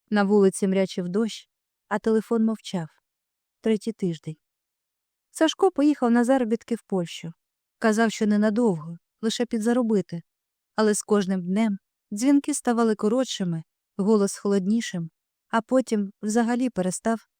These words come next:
виходити на зв'язок. Вона думала, образився, а потім дізналася від знайомих, що він живе там з іншою. І тоді вперше за довгі роки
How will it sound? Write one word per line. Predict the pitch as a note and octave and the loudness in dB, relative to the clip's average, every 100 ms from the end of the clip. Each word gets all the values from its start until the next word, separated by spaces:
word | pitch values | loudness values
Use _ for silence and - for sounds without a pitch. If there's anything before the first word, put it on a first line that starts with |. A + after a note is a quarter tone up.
| - | -8
виходити | G3+ - G3 F#3+ G3 | -6 -2 -2 -2 -2
на | F#3+ | -2
зв'язок. | F3 G3 F3+ E3 - - _ _ _ _ _ _ _ _ | -2 -4 -4 -6 -8 -20 _ _ _ _ _ _ _ _
Вона | A#3 B3+ D4+ C4+ | 0 4 4 4
думала, | C#4 C4+ C4 B3 | 4 4 4 2
образився, | - A#3 A#3 G#3 E3+ E3 - E3 - _ _ _ _ _ _ | 0 0 2 0 0 -8 -12 -16 -16 _ _ _ _ _ _
а | A3 | -4
потім | G3+ A3 G#3+ | 0 0 0
дізналася | G#3 G3 G#3 G3+ - | 0 0 0 0 -2
від | G3+ F#3 | -4 -2
знайомих, | G3 G3+ B3 G3 F3 _ _ _ _ _ | -2 0 -2 -2 -6 _ _ _ _ _
що | - A#3 | -4 -2
він | A#3 A3+ | 0 0
живе | G#3 A3+ | 0 -4
там | A#3+ A#3 | -2 -2
з | G#3+ | 0
іншою. | G#3 E3 - E3 D#3+ _ _ _ _ _ _ - | -2 -2 -8 -14 -16 _ _ _ _ _ _ -6
І | |
тоді | D4 D4 C#4+ | -2 0 0
вперше | - C#4+ D4+ - G3+ | 2 2 2 0 0
за | G3 | 0
довгі | G3 G#3+ G3+ | 2 0 0
роки | G3+ - B3+ | -2 -4 -6